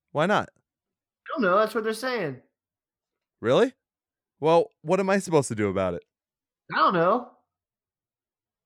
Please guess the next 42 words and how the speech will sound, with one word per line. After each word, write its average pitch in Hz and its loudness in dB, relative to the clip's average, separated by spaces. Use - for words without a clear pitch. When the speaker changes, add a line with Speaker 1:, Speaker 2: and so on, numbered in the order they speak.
Speaker 1:
Wow, 139 2
no 120 2
one 151 0
can 143 -4
hear 151 -2
you. 98 -4
So 139 0
what 160 6
happened? 165 4
Do 127 -4
you 131 -2
need 143 -2
to 143 2
unplug 143 0
your 127 0
headphones 131 -4
and 127 -4
then 120 -4
plug 123 -4
it 120 -6
back 113 0
in? 135 -4
Speaker 2:
Maybe. 147 0
Speaker 1:
Because 151 2
Speaker 2:
I - 4
don't 165 4
Speaker 1:
it's 151 0
Speaker 2:
know. 135 0
Speaker 1:
nothing, 175 2
it's 139 -6
nothing 180 0
Speaker 2:
I - -2
Speaker 1:
from 135 -2
my 123 0
end. 90 -8
Speaker 2:
I, 156 -2
I 160 -2
think 190 -4
I'm 175 -4
gonna 170 0
blame 151 -2
you. 135 -6